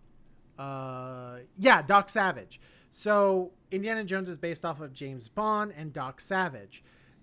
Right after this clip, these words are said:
Doc Savage, uh, was a, was a comic book character, started in the thirties and forties, had a, had a bunch of, like, short films playing in front of, you know, like, like, these, these three-minute short films that would play in front of the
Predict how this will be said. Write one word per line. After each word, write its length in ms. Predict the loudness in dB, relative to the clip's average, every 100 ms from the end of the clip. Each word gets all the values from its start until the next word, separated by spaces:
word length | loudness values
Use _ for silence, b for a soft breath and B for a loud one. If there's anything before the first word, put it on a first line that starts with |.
| 0
Doc 220 | 0 0
Savage, 720 | 2 2 4 2 -2 -4 -10 -8
uh, 220 | -6 -4
was 300 | -4 -6 -4
a, 180 | -6 -6 -10
was 160 | -14 -14
a 60 |
comic 340 | -4 -2 0 -2
book 160 | -8
character, 480 | -4 -4 -4 -4 -6
started 400 | -4 -2 0 -2
in 140 | -4 -8
the 60 |
thirties 420 | -2 0 0 -4
and 100 | -8
forties, 600 | -6 -6 -4 -6 -6 -10 -16 b b b
had 340 | -2 4 4
a, 440 | 4 4 4 0 -2
had 240 | 0 2
a 80 | 2
bunch 280 | 0 -2 -2
of, 120 | -6
like, 400 | -4 -4 -6 -10 _ b b
short 280 | -6 -4 -4
films 360 | -2 -4 -4 -6
playing 260 | -4 -4
in 140 | -4 -6
front 240 | -4 -4
of, 160 | -4 -8 -12
you 100 | -6
know, 140 | -2 0
like, 260 | -2 -6
like, 200 | -10 -10
these, 260 | -8 -10 -12 -20 -14
these 180 | -12
three-minute 460 | -4 -4 -2 -4 -4
short 180 | -6 -8
films 380 | -6 -6 -6 -6
that 220 | -6 -6 _ b b
would 160 | -12 -10
play 380 | -4 0 0 0
in 100 | -4
front 220 | -6 -6
of 100 | -8
the 300 | -8 -8